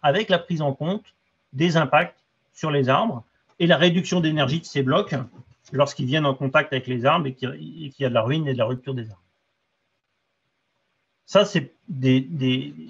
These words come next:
des calculs qui sont dus, je vois qu'Ali Rafi est dans la, dans, dans l'assistance, qui sont, qui, qui viennent de l'M G C quatre-vingt-dix, qui sont des calculs de stabilité de pente rocheuse. Donc là, typiquement, les méthodes implicites sont assez avantageuses pour travailler sur ce type de technique.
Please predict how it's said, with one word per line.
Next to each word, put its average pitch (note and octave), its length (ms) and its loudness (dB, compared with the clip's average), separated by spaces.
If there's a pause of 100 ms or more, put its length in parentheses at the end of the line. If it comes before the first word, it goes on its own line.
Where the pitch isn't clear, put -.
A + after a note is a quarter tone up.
(140)
des D3 140 -8
calculs E3+ 480 0
qui D3 140 -10
sont C#3 140 -2
dus, D3 100 0
je B2+ 120 -4
vois C3+ 120 -2
qu'Ali C3 240 -2
Rafi A#2+ 320 -4
est B2+ 60 -2
dans A#2+ 100 -2
la, A#2+ 200 -4
dans, B2 160 -10
dans B2+ 160 -4
l'assistance, C3 520 -6
qui D#3 80 -6
sont, C#3 240 -2
qui, C3+ 240 -8
qui - 120 -8
viennent F3 180 4
de D3+ 80 2
l'M C#3 200 2
G C3+ 80 0
C E3 120 -6
quatre-vingt-dix, C#3 540 -2
qui - 120 -12
sont E3+ 160 -2
des D3 140 -2
calculs F3 280 -2
de C#3+ 60 0
stabilité D3 480 -2
de F3 60 -8
pente C#3+ 220 -4
rocheuse. B2 440 -6 (540)
Donc C3+ 120 -2
là, G#3 120 6
typiquement, F3+ 500 2
les F#3 140 6
méthodes D#3 260 2
implicites C#3+ 440 -4
sont C3 400 -2
assez D#3+ 260 -2
avantageuses C#3 560 0
pour - 160 -20
travailler B2 460 -2
sur B2 160 -14
ce - 100 -16
type C3 200 -10
de A#2+ 80 -12
technique. F#3 520 -6